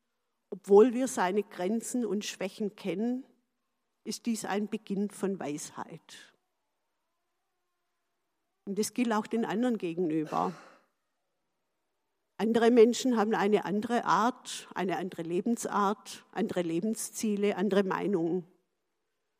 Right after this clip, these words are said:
Ich kann die Meinung des anderen als Ergänzung begreifen, als Herausforderung, meinen Horizont zu erweitern. Statt vorschnell zu urteilen, kann ich hinschauen.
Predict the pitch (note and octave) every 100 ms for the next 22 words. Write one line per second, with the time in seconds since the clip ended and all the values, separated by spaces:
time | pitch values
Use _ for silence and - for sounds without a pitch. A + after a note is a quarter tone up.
0 | _ _ _ _ _ - - A3+ B3 A#3
1 | G3+ A#3+ B3 B3+ - G3 A3+ B3 A#3+ G3
2 | - G#3 F3+ F#3+ A#3+ B3+ A#3+ G3 - D3+
3 | D#3 E3 - E3 F#3 - _ _ - F#3+
4 | A#3+ G#3+ F3 G#3+ - A#3 A3 A3 A3 G#3
5 | F#3+ G3+ F#3+ G3 F#3+ - E3 G#3+ - A3
6 | D3+ D3 C#3+ D3 - - F3 F3+ _ _
7 | _ _ _ _ _ _ _ _ _ _
8 | _ _ _ _ _ _ - A3 G#3 -
9 | A#3+ - A#3 G#3 - G#3 A#3 G#3+ A#3 A3
10 | A3+ G#3+ A3+ A3 - A#3 A#3+ - G3 D3+
11 | E3 F#3